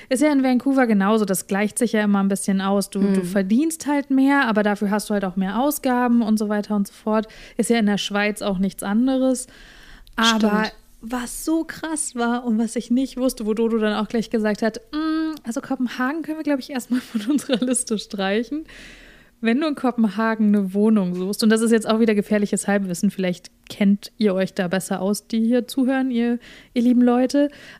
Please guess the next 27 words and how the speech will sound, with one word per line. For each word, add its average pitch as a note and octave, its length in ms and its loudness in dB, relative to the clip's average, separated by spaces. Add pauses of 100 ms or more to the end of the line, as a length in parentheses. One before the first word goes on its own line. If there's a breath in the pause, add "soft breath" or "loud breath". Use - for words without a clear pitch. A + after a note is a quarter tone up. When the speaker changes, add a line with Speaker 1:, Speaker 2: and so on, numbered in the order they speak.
(100)
Speaker 1:
aber G3+ 260 4
Speaker 2:
Mhm. A#3+ 80 8
Speaker 1:
das G3+ 180 2
war G#3 120 0
zumindest A3 340 4
das, A3 160 2
was A3 160 0
wir A3+ 140 2
im G#3 160 6
schnellen G#3+ 420 4
Research G#3 640 2
rausgefunden F#3+ 640 -4
hatten. G3+ 320 0 (720)
Du A3 160 4
zahlst C#4 920 -2
in A#3 100 2
Kopenhagen, A3+ 760 -4
wenn G#3+ 100 0
du G#3 80 0
eine F#3 240 -2
<laughs> - 0 -
Wohnung A3 500 0
suchst, B3+ 640 -6 (920 loud breath)
ich A3 160 -4
glaub, A3+ 400 0 (500)
sieben, A#3+ 1000 -2 (1200)
also A#3 320 0